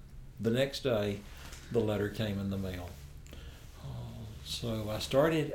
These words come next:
at East Carolina University, uh, in their very first year of their medical school. It was a one-year class. We were all automatically transferred to the University of North Carolina.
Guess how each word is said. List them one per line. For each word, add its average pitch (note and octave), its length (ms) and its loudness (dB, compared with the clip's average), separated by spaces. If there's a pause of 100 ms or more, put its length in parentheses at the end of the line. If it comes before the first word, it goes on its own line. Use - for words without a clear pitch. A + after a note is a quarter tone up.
at A#2 380 0
East C3 280 2
Carolina G2+ 480 2
University, G2 640 -4 (1200)
uh, A#2 680 -4
in G#2+ 200 0
their G#2+ 200 0
very G#2 580 2
first D3+ 380 0
year B2+ 140 2
of A#2 80 0
their A2+ 160 2
medical F#2+ 420 -4
school. F2+ 320 -6 (1300)
It - 140 -4
was - 120 -6
a F#2 80 0
one-year D3 480 0
class. A2 440 -4
We G#2 80 0
were G2 200 -4
all A2+ 440 -4
automatically A#2+ 760 -2
transferred G#2+ 800 -4
to A2 60 -8
the G#2 120 -4
University G2+ 480 -2
of - 120 -6
North F#2+ 220 -4
Carolina. F2+ 500 -6